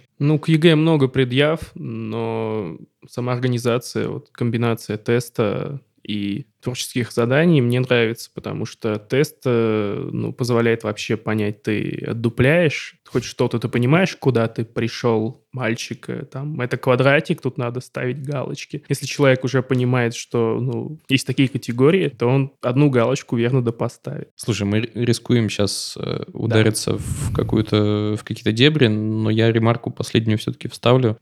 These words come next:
Speaker 2: Блин, если ты доучился до одиннадцатого класса, ну, наверное, ты более или менее адекватный <laughs> чувак. И по-, понимаешь, где нужно ставить галочки. Мне кажется, все предыдущие, там, одиннадцать лет это был как бы такой тест.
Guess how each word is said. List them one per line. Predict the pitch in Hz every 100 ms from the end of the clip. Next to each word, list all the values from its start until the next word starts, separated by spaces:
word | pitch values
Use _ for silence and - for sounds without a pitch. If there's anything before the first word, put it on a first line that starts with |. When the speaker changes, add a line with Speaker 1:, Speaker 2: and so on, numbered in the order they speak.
| -
Speaker 2:
Блин, | - 104 107 107 98 - - -
если | 120 117 123
ты | 123
доучился | 120 117 - 113 - 104 - _
до | 117
одиннадцатого | 110 110 107 104
класса, | - 143 - 131 117 120 -
ну, | 113
наверное, | 107 104 120 175 254
ты | - 123 -
более | - 120 110
или | 104
менее | 104 104 98
адекватный | 101 - 95 -
<laughs> |
чувак. | - - - - _ _ - - _
И | 104
по-, | 110 113
понимаешь, | 120 - 113 123 127
где | 113
нужно | 110 110
ставить | - 110 110
галочки. | 110 110 - - - _
Мне | - 110 110
кажется, | 127 - 123 - - -
все | - 139
предыдущие, | 123 117 123 120 117
там, | 110 104 104 - -
одиннадцать | 113 113 -
лет | 175 196
это | 127 127
был | 120 120
как | 120 113
бы | 113
такой | - - -
тест. | - - 107 -